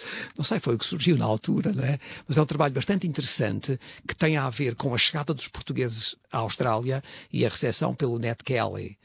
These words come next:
eh, que lhes oferece flores, por um lado, e por outro tem os, os imigrantes a re-, a chegar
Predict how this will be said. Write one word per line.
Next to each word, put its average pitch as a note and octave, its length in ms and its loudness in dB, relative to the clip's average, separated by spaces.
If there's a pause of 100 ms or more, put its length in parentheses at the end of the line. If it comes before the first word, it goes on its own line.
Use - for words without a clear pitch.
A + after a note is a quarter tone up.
(240)
eh, A2+ 160 -2
que - 120 -8
lhes A2+ 160 -2
oferece A2+ 440 -2
flores, G#2+ 640 -2 (340)
por D3+ 140 2
um B2+ 120 2
lado, G#2 300 2
e G#2+ 60 -6
por D#3 240 -2
outro B2 400 0
tem A#2 360 -2
os, A2+ 300 -4
os G#2+ 220 -8
imigrantes A#2+ 560 0
a G#2+ 60 -4
re-, - 260 -6
a A#2 80 -4
chegar C3 520 2